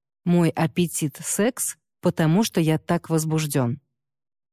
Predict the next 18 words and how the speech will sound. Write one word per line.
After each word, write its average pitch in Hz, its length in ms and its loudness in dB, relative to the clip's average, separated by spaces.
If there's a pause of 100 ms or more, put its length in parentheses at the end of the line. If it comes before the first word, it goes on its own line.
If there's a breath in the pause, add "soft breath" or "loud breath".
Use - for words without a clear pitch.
(320)
Неудивительно, 214 920 4
что 170 160 -2
когда 190 360 2
вышел 175 420 0
этот 165 280 -2
альбом, 165 480 2 (220)
консервативно 185 800 2
настроенная 196 600 2
часть 165 500 0
общества 185 640 0
взорвалась. 175 800 0 (580)
Да, 175 340 0 (240)
в - 100 -14
тысяча 220 380 0
девятьсот 190 420 2
восемьдесят 180 720 0
пятом 165 400 2
году 170 460 0